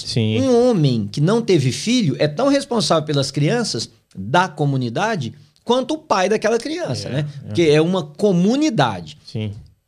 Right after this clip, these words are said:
Speaker 2: Três princípios bem práticos, né?
Speaker 1: Hum.
Speaker 2: Pra gente conduzir a, a qualquer pessoa que estiver nos ouvindo, de qualquer igreja, a dizer o seguinte:
Speaker 1: Uhum.
Speaker 2: "Eu vou ser um protagonista
Speaker 1: Uhum.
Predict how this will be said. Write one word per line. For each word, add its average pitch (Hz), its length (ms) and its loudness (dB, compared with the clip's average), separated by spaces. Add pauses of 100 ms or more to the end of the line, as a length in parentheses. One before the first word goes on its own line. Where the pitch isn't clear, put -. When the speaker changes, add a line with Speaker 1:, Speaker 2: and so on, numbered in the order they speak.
(640)
Speaker 2:
Três 285 360 2
princípios 202 520 -4
bem 156 320 -2 (140)
práticos, 151 640 -6
né? 160 220 -4 (140)
Speaker 1:
Hum. 113 140 -6
Speaker 2:
Pra 139 140 0
gente 165 240 -2
conduzir 202 680 2 (640)
a, 131 140 -2
a - 160 -12
qualquer 220 460 2
pessoa 240 340 0
que - 60 -12
estiver 165 200 2
nos 160 160 0
ouvindo, 143 320 2
de 151 100 0
qualquer 233 540 2
igreja, 175 320 4
a 190 40 0
dizer 170 160 0
o 196 40 -2
seguinte: 139 280 -2
Speaker 1:
Uhum. 123 100 -4
Speaker 2:
"Eu 220 260 4
vou 214 160 -2
ser - 220 -4
um 196 100 -4
protagonista 185 1300 0
Speaker 1:
Uhum. 107 300 -8